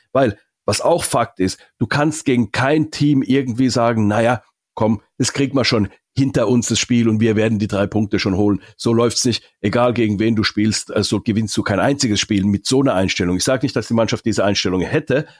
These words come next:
aber die Mannschaft muss die Top-Einstellung jedes Mal vorm Spiel haben.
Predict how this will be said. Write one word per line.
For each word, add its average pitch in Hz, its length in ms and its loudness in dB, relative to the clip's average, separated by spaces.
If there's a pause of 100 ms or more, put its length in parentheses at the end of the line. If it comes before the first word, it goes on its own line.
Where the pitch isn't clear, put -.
(160)
aber 123 380 0 (460)
die 123 40 0
Mannschaft 123 460 0
muss 139 380 2 (320)
die 127 80 -2
Top-Einstellung 127 1040 0
jedes 123 440 0
Mal 113 320 2 (280)
vorm 139 340 0
Spiel 117 480 0 (760)
haben. 156 460 0